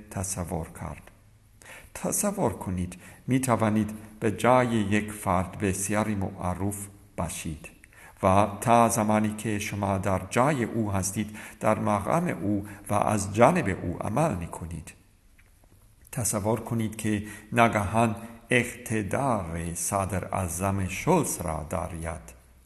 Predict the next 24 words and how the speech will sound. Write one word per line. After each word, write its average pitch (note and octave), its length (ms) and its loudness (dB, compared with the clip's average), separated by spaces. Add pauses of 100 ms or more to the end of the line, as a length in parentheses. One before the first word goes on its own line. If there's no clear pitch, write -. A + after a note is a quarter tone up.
(280)
دارید F#2 420 -2 (480)
تا G#2 320 2
قدرت G#2 840 -2 (280)
تصمیم F#2+ 600 -2
گیری F2+ 320 -2
های F2 420 -4
مهم F2+ 400 -4
را E2 160 -6
داشته E2 380 -8
باشید. - 420 -12 (880)
این F#3 180 2
دقیقاً A2+ 500 2 (240)
همان E3 280 0
گونه G#2 300 2
است - 320 0 (240)
که A2+ 420 2 (300)
اشعیا F#2+ 600 0 (280)
مأموریت F#2+ 760 2
خود F#2 340 -8
را G#2+ 140 0
توضیح - 640 -4 (140)
داد. D#2+ 340 -10 (1000)
در G2 180 0
نهایت F#2+ 600 0